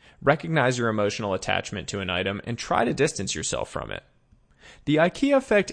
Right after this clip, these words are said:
isn't particularly harmful in most cases, but these tactics will help you combat it on balance. Hindsight bias. What is it? Hindsight bias, sometimes referred to as creeping determinism,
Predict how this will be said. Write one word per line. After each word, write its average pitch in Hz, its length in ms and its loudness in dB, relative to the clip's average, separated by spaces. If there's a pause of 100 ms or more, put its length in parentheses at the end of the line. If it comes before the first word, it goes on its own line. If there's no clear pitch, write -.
isn't 226 260 0
particularly 135 640 4
harmful 101 480 -2
in 73 80 -4
most 82 240 -2
cases, - 520 -4 (340)
but 123 140 0
these 185 180 -2
tactics 147 580 -2
will 117 220 6
help 107 260 4
you 92 100 0
combat 78 480 -2
it 60 120 -6
on 87 180 -4
balance. 50 500 -6 (1800)
Hindsight 135 460 2
bias. - 460 -4 (480)
What 143 220 2
is 107 160 0
it? - 160 -12 (880)
Hindsight 190 500 2
bias, 80 500 0 (140)
sometimes 175 420 0
referred 117 380 0
to 110 160 0
as 90 300 0
creeping 139 440 -2
determinism, 85 800 -4